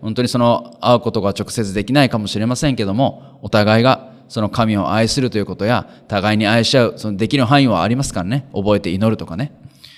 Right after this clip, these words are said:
で、そ、そこで、その愛し合う、愛するということを追求していくことができますように。この先、一週間、もしくは二週間、本当にその神が私たちそれぞれを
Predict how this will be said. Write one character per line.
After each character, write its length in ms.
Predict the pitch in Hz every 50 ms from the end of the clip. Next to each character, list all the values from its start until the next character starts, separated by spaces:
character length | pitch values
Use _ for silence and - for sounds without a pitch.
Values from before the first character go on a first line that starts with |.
| _ _ _ _
で、 140 | - 123 117
そ、 300 | 107 - 123 117 117 -
そ 140 | - - 113
こ 100 | - 143
で、 260 | 165 190 139 - - - - - -
そ 120 | - - 113
の 160 | 107 - -
愛 120 | 98 101
し 140 | 95 - 127
合 80 | 123 113
う、 180 | 101 - - -
愛 180 | - 98 104 202
す 120 | - 143
る 80 | 131 120
と 100 | - 110
い 40 | 104
う 40 | 101
こ 80 | 104
と 120 | 101 - 127 147
を 280 | 123 - - - - - -
追 220 | - - 107 95
求 140 | - 104 98
し 80 | -
て 100 | - 101
い 60 | 98 92
く 40 |
こ 80 | - 98
と 80 | - 98
が 180 | 92 90 - - _ _ -
で 100 | 92 90
き 100 | - 104
ま 100 | 117 120
す 100 | - -
よ 60 | 92
う 40 | 80
に。 100 | - - - - _ _ _ _ _ _ _ _ _
こ 140 | _ - 98
の 440 | 98 98 95 87 - - - _ _ _
先、 420 | - - 95 78 104 107 - - - - _ _
一 100 | - -
週 180 | - - 113 110
間、 240 | - 107 90 - -
も 100 | - 104
し 80 | 92 -
く 80 | -
は 80 | 98 92
二 80 | 95
週 180 | 90 - 131 123
間、 280 | - 101 87 - - - - - _ _ _ _ _ _ _
本 160 | 107 113 107
当 80 | 120 120
に 60 | 113
そ 100 | - 123
の 80 | 120
神 240 | 110 - 127 117 113
が 200 | 101 92 - - - - - _ _ _
私 480 | - 101 98 101 92 101 90 80 - -
た 80 | -
ち 40 | -
そ 100 | - 113
れ 80 | 110 107
ぞ 120 | 95 98
れ 60 | 95
を 240 | 101 101 78 - -